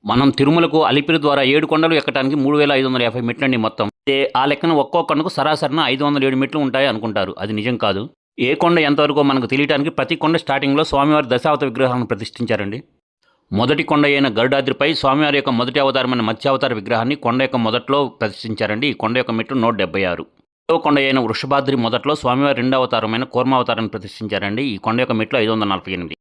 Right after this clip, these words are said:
మూడవ కొండ అయిన అంజనాద్రి మొదట్లో స్వామివారి మూడవ అవతారమైన వరాహవతారాన్ని ప్రతిష్ఠించారండి. ఈ కొండ యొక్క మెట్లు ఐదు వందల ఒకటి. నాలుగవ కొండ అయిన నీలాద్రి మొదట్లో స్వామివారి నాలుగవ అవతారమైన నారసింహ విగ్రహాన్ని ప్రతిష్ఠించారు. ఈ కొండ యొక్క మెట్లు ఐదు వందల డెబ్బై ఐదు.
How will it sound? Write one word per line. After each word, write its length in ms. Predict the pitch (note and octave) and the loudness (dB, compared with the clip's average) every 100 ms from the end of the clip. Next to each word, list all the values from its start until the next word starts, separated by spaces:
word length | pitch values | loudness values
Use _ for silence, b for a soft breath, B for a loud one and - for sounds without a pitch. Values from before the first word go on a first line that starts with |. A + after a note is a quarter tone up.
| _ D3 | _ 2
మూడవ 200 | F3 F3 | 4 4
కొండ 220 | D#3 D3+ | 2 2
అయిన 200 | D3 C#3+ | 2 2
అంజనాద్రి 440 | B2+ D3 D3+ C#3 | 2 2 0 0
మొదట్లో 400 | B2+ A#2 B2 C#3+ | -2 0 0 0
స్వామివారి 460 | C#3+ C3+ D3+ D3 C3+ | 0 2 2 2 2
మూడవ 200 | C3 C#3+ | 2 2
అవతారమైన 480 | C3+ B2 A#2 A#2+ B2 | 2 0 0 0 0
వరాహవతారాన్ని 680 | A#2+ C#3 C3 C3 B2 A2+ | 2 2 0 0 0 -2
ప్రతిష్ఠించారండి. 640 | A2 G#2 - A#2+ G#2+ G2+ C#3+ | -4 -12 -12 -8 -6 -4 -4
ఈ 40 | |
కొండ 220 | - B2+ | -2 0
యొక్క 140 | C3 C3 | 0 0
మెట్లు 280 | A2+ A2 C#3+ | -2 0 0
ఐదు 140 | A2+ | 0
వందల 160 | A2+ G#2 | 0 0
ఒకటి. 220 | F#2 E2+ _ - | -2 -8 _ -4
నాలుగవ 320 | A#2+ C#3+ D#3 | 0 2 2
కొండ 220 | C#3+ C#3 | 2 2
అయిన 180 | C3+ C3 | 2 2
నీలాద్రి 440 | A#2+ C3 C#3 B2+ A#2 | 2 2 2 0 0
మొదట్లో 340 | A2+ A2+ C#3+ | -2 0 -2
స్వామివారి 460 | C#3+ B2+ C#3 C#3+ A#2+ | 0 0 2 2 2
నాలుగవ 240 | A#2 C3 | 0 2
అవతారమైన 500 | C3 B2 A#2 A2 A#2 | 2 2 0 0 -2
నారసింహ 480 | G#2 A#2+ C3 C3+ B2 | 0 -2 -2 -4 -6
విగ్రహాన్ని 360 | G#2 A2+ A2 | -4 -4 -4
ప్రతిష్ఠించారు. 520 | G#2+ F#2+ - A#2 A2 C#3 | -8 -14 -10 -8 -4 -4
ఈ 80 | |
కొండ 200 | - A#2 | -2 0
యొక్క 140 | B2+ A#2+ | 0 0
మెట్లు 260 | A2 B2 | -2 0
ఐదు 140 | B2 G#2 | 0 0
వందల 140 | G#2 | -2
డెబ్బై 220 | F#2+ F2+ | -4 -4
ఐదు. 220 | F2 D#2+ | -6 -6